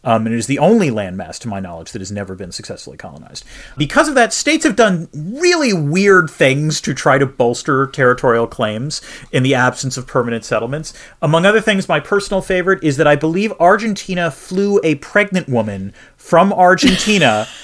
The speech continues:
<laughs> to their declared territory in Antarctica to claim that they had the first person born in Antarctica. But there are other things in terms of, like, map making and sort of drop, literally dropping flags from planes into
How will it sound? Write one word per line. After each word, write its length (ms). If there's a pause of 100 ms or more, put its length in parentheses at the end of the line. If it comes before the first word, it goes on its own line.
(240)
<laughs> 480
to 340
their 380
declared 600
territory 640
in 80
Antarctica 640 (300)
to 160
claim 460
that 120
they 160
had 240
the 60
first 420
person 400
born 420
in 180
Antarctica. 540 (520)
But 160
there 120
are 60
other 180
things 320
in 100
terms 360
of, 180
like, 240
map 540
making 680 (360)
and 280
sort 220
of 140
drop, 380
literally 460
dropping 520
flags 500
from 280
planes 600
into 720